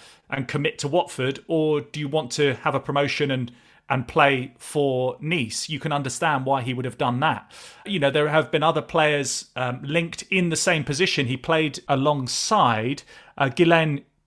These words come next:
Conan, who was another left back at Reims,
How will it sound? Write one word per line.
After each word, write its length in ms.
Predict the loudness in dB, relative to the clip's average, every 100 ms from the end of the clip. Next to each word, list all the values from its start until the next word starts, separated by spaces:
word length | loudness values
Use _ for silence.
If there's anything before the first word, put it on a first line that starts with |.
| -10
Conan, 500 | 4 4 6 2 0
who 340 | 0 0 0 -2
was 140 | -2
another 460 | 4 4 6 2 2
left 280 | -2 -2 0
back 360 | 0 0 -8 -20 -20 -18 2
at 180 | 4 4
Reims, 540 | 4 4 2 -2 -6